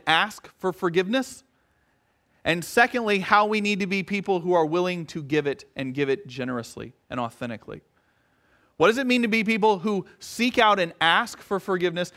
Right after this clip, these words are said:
And where are we called to be people who give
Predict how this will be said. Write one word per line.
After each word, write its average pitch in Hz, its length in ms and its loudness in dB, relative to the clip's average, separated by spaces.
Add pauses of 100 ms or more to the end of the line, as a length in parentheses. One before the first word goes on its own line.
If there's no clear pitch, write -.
(140)
And 160 200 0
where 226 280 6
are 190 220 6
we 190 140 0
called 185 380 0
to 180 40 -10
be 175 160 -4
people 170 560 -2 (360)
who 180 200 2
give 156 600 0